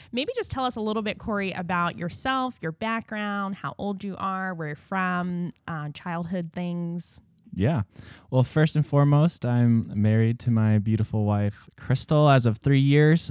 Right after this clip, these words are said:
Speaker 2: Um, I was born in Newport Beach, California. And then after about a year and a half, my family moved to Montana because California's expensive. So we went to the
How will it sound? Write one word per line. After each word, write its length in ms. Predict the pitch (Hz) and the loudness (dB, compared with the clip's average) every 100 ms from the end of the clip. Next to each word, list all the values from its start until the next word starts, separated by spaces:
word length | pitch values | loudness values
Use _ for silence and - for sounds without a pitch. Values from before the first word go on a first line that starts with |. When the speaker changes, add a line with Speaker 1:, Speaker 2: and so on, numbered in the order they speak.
| - | -4
Speaker 2:
Um, 360 | 120 120 120 | 2 4 4
I 80 | 113 | 4
was 160 | 123 120 | 2 2
born 400 | 123 135 139 135 | 4 4 4 4
in 220 | 117 117 | 4 4
Newport 500 | 120 120 - 123 85 | 4 2 -2 -4 -2
Beach, 380 | - 117 113 - | -2 -2 -2 -10
California. 760 | - 110 110 - 113 123 170 180 _ - _ _ | -4 -4 -4 0 2 4 2 0 _ -20 _ _
And 120 | - | -2
then 100 | 107 | 0
after 480 | 104 110 - 120 113 | 2 2 0 0 2
about 400 | 107 104 104 101 | 2 2 2 0
a 40 | 98 | -2
year 180 | 101 | 0
and 100 | 104 | 0
a 40 | 98 | 0
half, 380 | 104 104 107 - | -2 -2 -2 -2
my 120 | 95 | -4
family 440 | - 101 98 101 | -2 -2 0 0
moved 360 | 98 101 98 - | 0 0 -2 -4
to 260 | 101 95 | -4 -4
Montana 760 | 76 101 98 - 135 135 131 139 | -4 -4 -4 -4 -2 0 0 -4
because 540 | - 107 107 101 95 - _ _ _ | -6 -6 -2 0 -2 -6 _ _ _
California's 480 | - 101 107 117 120 | -6 -4 0 0 0
expensive. 560 | 123 - 120 110 85 78 | -2 0 0 0 -4 -6
So 160 | 98 | -4
we 80 | 95 | -2
went 200 | 98 - | -2 -2
to 120 | - | -4
the 240 | 98 92 | -2 -2